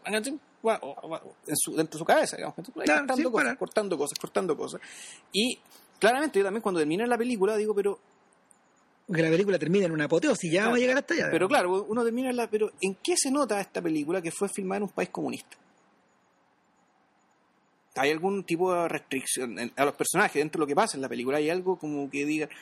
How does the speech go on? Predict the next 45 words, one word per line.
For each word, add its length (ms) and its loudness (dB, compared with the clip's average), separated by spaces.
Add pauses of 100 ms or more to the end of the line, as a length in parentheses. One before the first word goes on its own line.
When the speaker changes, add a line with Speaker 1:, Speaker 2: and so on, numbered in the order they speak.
(280)
Speaker 1:
bueno, 140 2
a 40 -2
estos 140 -12
personajes 300 -2
les 80 0
pasó 300 2
algo 180 0
por 120 0
el 80 -2
hecho 280 -2
de 320 0
haber 300 -2
te-, 280 -8
no 120 -18
sé, 240 -6
haber 160 -4
tenido 180 -6
una 100 -2
voz 120 0
disidente 440 -2
contra 220 -4
el 60 -18
partido, 600 -2 (580)
o 200 2
por 480 2
alguna 520 0
otra 240 0
razón, 680 -2 (280)
qué 140 -8
sé 240 0
yo, 200 -2 (540)
nada. 420 2 (360)
Speaker 2:
Mira, 140 4
eh, 100 -4 (340)
el, 920 2 (680)
a 100 -6
ver. 200 -12 (260)
Speaker 1:
Entonces, 260 2
tú 60 -2
decís, 120 0
esta 160 2
película 320 2
es 40 4
aparentemente 520 0
apolítica. 460 0